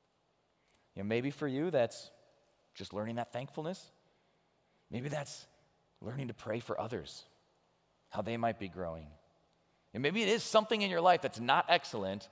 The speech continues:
Maybe you thought of it when I said that, that he wants to remove. And he wants you to come alongside him in that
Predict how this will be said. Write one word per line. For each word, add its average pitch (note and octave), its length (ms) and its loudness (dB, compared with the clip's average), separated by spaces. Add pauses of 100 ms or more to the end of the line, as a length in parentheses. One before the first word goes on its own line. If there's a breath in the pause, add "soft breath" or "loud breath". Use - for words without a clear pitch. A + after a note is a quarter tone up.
(160)
Maybe C#3 200 0
you F3+ 80 2
thought F#3 260 10
of G3 60 6
it G3+ 80 2
when F#3 100 2
I F#3 60 6
said D#3+ 300 4
that, F#2+ 300 2 (300 loud breath)
that B2 80 -4
he C#3+ 80 0
wants E3 280 -2
to D#3 100 -4
remove. C3 540 -2 (880)
And - 60 -10
he G#2+ 60 -4
wants B2+ 240 -2
you C#3 40 -4
to B2+ 60 -6
come C3 180 -4
alongside A#2 500 0
him A2+ 120 -4
in F#2+ 120 -6
that D2+ 260 -10